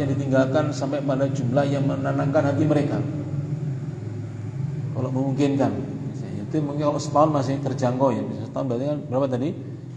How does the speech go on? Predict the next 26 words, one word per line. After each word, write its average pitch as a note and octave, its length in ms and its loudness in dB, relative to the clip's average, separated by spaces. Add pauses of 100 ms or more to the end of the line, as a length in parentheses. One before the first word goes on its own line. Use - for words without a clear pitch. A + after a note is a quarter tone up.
Seribu B2 240 0
delapan B2+ 320 4
ratus B2+ 240 0
ya. A#2 140 -6 (760)
Itu D#3+ 80 2
mungkin D3 240 2
masih C#3 160 2
terjangkau. B2 640 0
Kalau A#2 240 -4
dibagi, A2+ 1120 0
berarti A#2 320 -4
saya B2+ 240 -2
per A2+ 320 -2
hari C3 80 0
mau B2 160 -2
nyicil B2 320 -2
misalnya B2 320 -4
berapa? A2+ 400 0 (880)
Eh, G#2+ 380 -2 (100)
lima A#2 160 0
puluh B2+ 400 2
misalnya. G2 320 -6 (160)
Itu A#2 160 -8
masih B2 240 -6
bisa A2 160 -4
terjangkau. A2 640 -8